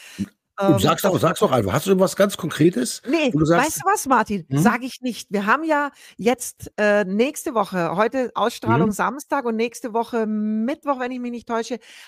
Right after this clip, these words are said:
Speaker 2: haben wir ja einen Gemeinschafts-, ähm, Podcast mit unseren ZuhörerInnen und Hörern,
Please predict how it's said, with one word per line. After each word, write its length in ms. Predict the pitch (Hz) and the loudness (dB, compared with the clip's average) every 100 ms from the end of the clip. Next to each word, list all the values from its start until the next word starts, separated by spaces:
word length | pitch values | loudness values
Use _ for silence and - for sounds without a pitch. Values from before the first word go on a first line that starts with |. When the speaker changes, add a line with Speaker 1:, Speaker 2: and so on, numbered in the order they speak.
| - | -4
Speaker 2:
haben 200 | 220 262 | -4 -2
wir 80 | 262 | -2
ja 180 | 247 | -4
einen 280 | - 233 240 | -4 -6 -4
Gemeinschafts-, 1300 | 240 220 226 254 330 359 - 196 156 - - - - _ - _ | -4 -2 -2 -2 -4 -10 -8 -6 -6 -10 -16 -16 -16 _ -20 _
ähm, 720 | - 180 180 180 180 175 175 - - 196 | -6 -2 -2 -4 -6 -8 -10 -16 -16 -4
Podcast 680 | - 247 - 196 143 156 214 | -4 -4 -8 -6 -6 -6 -6
mit 120 | 254 | -4
unseren 380 | 247 262 254 208 | -4 -2 -4 -4
ZuhörerInnen 880 | - 285 247 233 220 - 285 302 | -4 -4 -2 -2 -2 -4 -6 -6
und 260 | 254 220 190 | -6 -6 0
Hörern, 320 | 226 254 262 | 0 2 -4